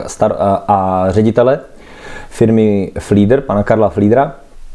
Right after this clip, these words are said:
protože určitě to jsou dva, který nesou jakoby největší zásluhu na tomhletom, že by se to vymyslelo. No a samozřejmě ne-,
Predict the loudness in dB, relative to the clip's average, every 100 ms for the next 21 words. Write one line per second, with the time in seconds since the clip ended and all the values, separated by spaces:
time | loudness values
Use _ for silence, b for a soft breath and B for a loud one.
0 | -18 -16 -14 -6 -2 0 2 2 2 0
1 | 0 2 2 2 2 2 2 2 2 2
2 | 2 2 2 0 4 2 2 2 2 2
3 | 2 2 2 2 2 2 2 2 0 2
4 | 2 2 -2 B B B B B 0 2
5 | 2 2 2 2 2 0 0 0